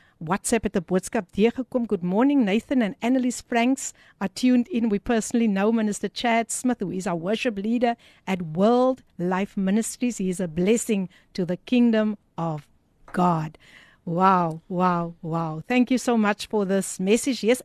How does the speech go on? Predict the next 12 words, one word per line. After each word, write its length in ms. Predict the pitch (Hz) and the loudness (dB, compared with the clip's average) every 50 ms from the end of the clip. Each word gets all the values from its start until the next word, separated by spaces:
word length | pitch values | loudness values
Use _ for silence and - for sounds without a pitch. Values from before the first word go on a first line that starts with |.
| _ | _
Annalise 640 | - 247 311 370 339 269 233 226 233 269 294 - - _ _ _ _ _ _ _ _ _ | -2 0 2 2 2 2 2 2 0 0 -2 -6 -16 _ _ _ _ _ _ _ _ _
was 200 | - 208 196 - - - | -4 -4 -4 -4 -4 -4
actually 360 | 220 220 - - - 233 202 | -4 -4 -2 -2 -2 -2 0
very 180 | 190 202 220 | 0 0 0
instrumental 880 | 269 - 254 226 - - - 220 196 190 185 190 190 - - 202 220 202 - - - - _ - | 0 0 -2 -2 -2 -2 -4 -4 -4 -2 -4 -4 -4 -2 -2 0 0 -2 -4 -8 -20 -20 _ -4
<laughs> 800 | - 262 415 - _ - - - - - - - 480 415 330 - | 0 0 0 0 _ -4 0 0 0 0 0 -6 -6 -6 -6 -2
with 160 | - 226 226 202 | 4 4 4 6
this 220 | 220 233 226 - | 6 4 4 4
interview, 600 | - 285 254 254 - 247 226 208 214 208 214 214 | 4 6 6 6 6 4 2 0 2 2 2 2
yeah, 400 | 208 202 196 196 208 220 226 - - | 2 0 0 0 0 0 -2 -2 -2
and, 260 | 214 214 196 185 170 | -2 -2 -2 -2 -2
uh, 160 | 175 175 175 | -2 -2 -4